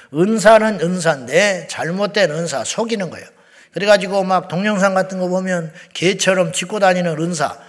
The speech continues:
개 짖는 은사가 어디가 있어, 성경에. 그리고 뭐 희락의 영이 임했다고 막 한 열대 시간씩 웃고 있어요. 들어 넣어가지고 막 개처럼 배 발랑 해가지고. 나는 묻고 싶어. 그래서 뭐가 남았어?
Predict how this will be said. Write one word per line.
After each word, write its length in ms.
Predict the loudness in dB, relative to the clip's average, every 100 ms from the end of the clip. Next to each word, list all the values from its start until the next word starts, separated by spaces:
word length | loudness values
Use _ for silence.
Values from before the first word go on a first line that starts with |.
| -20 _ -4
개 220 | -2 0
짖는 300 | -2 -2 -2
은사가 280 | 2 2 2
어디가 240 | 2 0
있어, 180 | 0 -2
성경에. 840 | -4 -4 -4 -2 -2 -2 -6 -20 _ _ _ _ _ _
그리고 200 | -8 -2
뭐 120 | 0
희락의 500 | 0 4 8 8 6
영이 200 | 0 -2
임했다고 440 | -2 -2 -2 -2 0
막 180 | 0 0
한 140 | -2
열대 260 | -2 0 0
시간씩 460 | 2 0 0 -4
웃고 240 | -6 -4 -6
있어요. 440 | -6 -10 -14 -18 _ _
들어 220 | -8 -6
넣어가지고 480 | -2 0 0 -4 -10
막 160 | -10 -6
개처럼 540 | -2 0 0 -2 -6 -12 -16
배 240 | 4 4 4
발랑 500 | 0 0 -2 -8 -18 _ _ _ _ _ _ _ _ -10
해가지고. 500 | -8 -8 -12 -20 -20 _ _ _ _ _ -8
나는 280 | -4 -4
묻고 220 | -4 -4 -2
싶어. 360 | -4 -8 -10
그래서 300 | -4 -2 -2
뭐가 260 | -4 -2 0
남았어? 500 | 0 -4 -8 -14